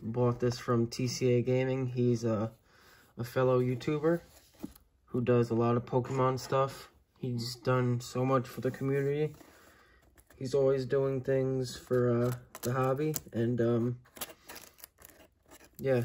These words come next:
he's just a, a great guy, spreading a lot of good information. So I would recommend to check him out. <clears throat> He knows his stuff.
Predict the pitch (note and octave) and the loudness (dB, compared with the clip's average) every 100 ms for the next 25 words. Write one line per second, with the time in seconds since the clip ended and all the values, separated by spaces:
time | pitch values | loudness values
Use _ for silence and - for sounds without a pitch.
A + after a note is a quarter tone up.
0 | B2 A#2+ C3 B2 C3 A#2 - A#2 A#2+ A2+ | -2 -6 -4 -2 -4 -4 0 2 2 2
1 | B2+ B2+ A#2+ A2 A2+ A#2 - _ _ - | 2 2 2 -2 0 -4 -10 _ _ -18
2 | - - B2 B2 A#2+ A#2+ B2 A#2+ C3 A#2+ | -14 0 2 4 4 4 2 2 0 2
3 | A#2+ A2+ A2 A#2 - A2 - - - - | 0 -2 -2 -2 -4 -8 -8 -18 -14 -14
4 | - - - - _ - A2+ A2+ A#2+ A2+ | -14 -20 -20 -20 _ -2 0 2 2 2
5 | A#2+ B2 B2+ A#2+ A#2 - A#2+ A#2+ A2+ A#2 | 2 2 2 2 0 -2 -2 0 2 2
6 | A#2+ - - - - - - _ - - | 0 -4 -20 -20 -20 -20 -20 _ -20 -20
7 | - - F3+ F3+ C3 - - - - - | -20 2 6 6 4 -6 -12 -20 -20 -20
8 | _ _ - - - - B2+ A#2+ A#2+ A#2+ | _ _ -20 -20 -14 -2 4 6 4 0
9 | A#2+ B2 C3+ C#3 - | -2 0 0 -2 -14